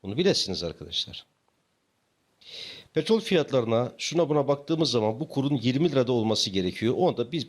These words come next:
kendimizi kandırmayalım arkadaşlar, gelin. Kendimizi gelin kandırmayalım. Burada on üç lira durmasındaki sebep bu dola-, dövizlerin satılması. Bugün yüz elli liralık yakıt aldım.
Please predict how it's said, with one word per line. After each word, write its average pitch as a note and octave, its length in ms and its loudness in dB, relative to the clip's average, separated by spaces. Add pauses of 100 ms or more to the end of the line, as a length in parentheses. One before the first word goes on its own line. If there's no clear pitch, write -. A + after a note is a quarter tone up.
kendimizi G3 440 -2
kandırmayalım F2 600 -2
arkadaşlar, E2 440 -4
gelin. E2 280 -2 (2250)
Kendimizi G#2+ 440 2
gelin A2 240 0
kandırmayalım. E2+ 680 -4
Burada C#3 220 2
on D#3 140 2
üç - 220 -2
lira G2+ 120 0
durmasındaki A2+ 680 0
sebep C#3 420 0
bu C#3+ 160 -4
dola-, C3 360 2
dövizlerin G#2+ 440 2
satılması. F2 680 -2 (1120)
Bugün F3 460 0
yüz B2+ 180 -2
elli D3 120 2
liralık A#2 340 -2
yakıt G2 300 -2
aldım. D3+ 260 -2